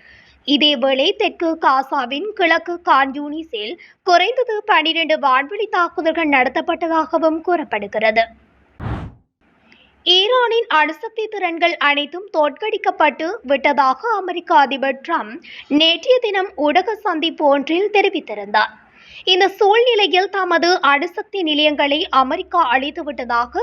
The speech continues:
அமெரிக்க அதிபர் டொனால்ட் ட்ரம்ப் கூறியதை ஈரானின் உச்ச தலைவர் அயதுல்லா அலி கமேனி திங்களன்று நிராகரித்திருந்தார். அமெரிக்க ஜனாதிபதி அவர்கள் ஈரானின் அணுசக்தி துறையை குண்டு வீசி அழித்ததாக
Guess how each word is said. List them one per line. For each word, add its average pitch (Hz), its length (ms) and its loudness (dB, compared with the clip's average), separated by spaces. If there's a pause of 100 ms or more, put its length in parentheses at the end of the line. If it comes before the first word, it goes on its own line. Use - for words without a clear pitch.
(380)
அமெரிக்க 403 520 2
அதிபர் 330 380 2
டொனால்ட் 285 460 2
ட்ரம்ப் 349 220 -8
கூறியதை 262 680 -2 (240)
ஈரானின் 277 600 2
உச்ச 311 280 -6
தலைவர் 302 580 2
அயதுல்லா 339 640 2
அலி 277 280 -2
கமேனி 285 540 -6 (340)
திங்களன்று 381 680 0
நிராகரித்திருந்தார். 294 1120 -2 (680)
அமெரிக்க 453 520 2
ஜனாதிபதி 392 600 0
அவர்கள் 349 520 2
ஈரானின் 339 580 0
அணுசக்தி 339 600 -6
துறையை 349 420 -2
குண்டு 269 320 -6
வீசி 294 400 -2
அழித்ததாக 269 800 0